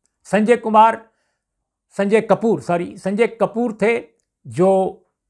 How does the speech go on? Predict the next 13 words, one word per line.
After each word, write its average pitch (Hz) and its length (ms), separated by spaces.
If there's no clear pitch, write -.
हार्ड 196 360
न्यूज़ 226 260
के 226 140
संपादक 220 560
हैं, - 280
और 233 140
सीमा 269 400
गुहा, 185 280
जो 196 280
एक 180 180
सीनियर 208 380
जर्नलिस्ट 139 480
हैं। 156 180